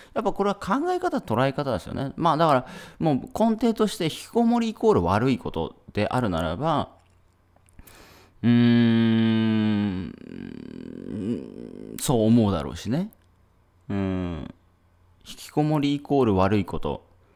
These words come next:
親のすねをかじることがイコール悪いことというふうな捉え方をするんであるならば、うーん、そうだし。<laughs> でも逆に言うと、こういう考え方もありますよね。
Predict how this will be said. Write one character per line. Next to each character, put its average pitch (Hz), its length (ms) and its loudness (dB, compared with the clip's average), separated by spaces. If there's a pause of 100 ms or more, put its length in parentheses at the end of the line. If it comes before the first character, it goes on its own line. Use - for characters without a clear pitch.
(440)
親 131 220 4
の 139 120 2
す 139 140 -2
ね 135 100 2
を 123 80 2
か - 160 -4
じ 101 140 -4
る 95 80 -4
こ 107 120 -2
と 110 120 0
が 85 300 -4 (160)
イ 101 100 -2
コ 110 160 -2
ー 110 60 4
ル 104 80 2
悪 101 240 2
い 110 60 0
こ - 120 -6
と - 300 -6
と 175 100 0
い 190 120 4
う 190 120 2
ふ 185 120 -2
う 180 60 0
な 104 80 0
捉 110 220 0
え 110 40 0
方 117 160 -2
を 92 60 -2
す 120 120 -6
る 135 100 -4
ん 147 60 -6
で 139 100 -2
あ 139 80 -2
る 139 60 -6
な 123 100 -2
ら 85 120 -2
ば、 69 240 -4 (920)
う 113 40 -2
ー 113 40 2
ん、 92 680 -2 (640)
そ 98 180 -2
う 87 40 -4
だ 73 100 -8
し。 - 200 -10 (800)
<laughs> 135 760 -10
で 143 100 0
も 117 80 2
逆 147 260 2
に 175 80 2
言 175 100 4
う 165 40 -4
と、 175 460 0 (260)
こ 160 120 2
う 180 40 6
い - 40 2
う - 20 -12
考 165 120 0 (100)
え 143 60 2
方 123 180 -2
も 73 100 -4
あ - 40 -6
り 73 60 -8
ま 78 120 -8
す - 40 -18
よ - 80 -10
ね。 151 220 -6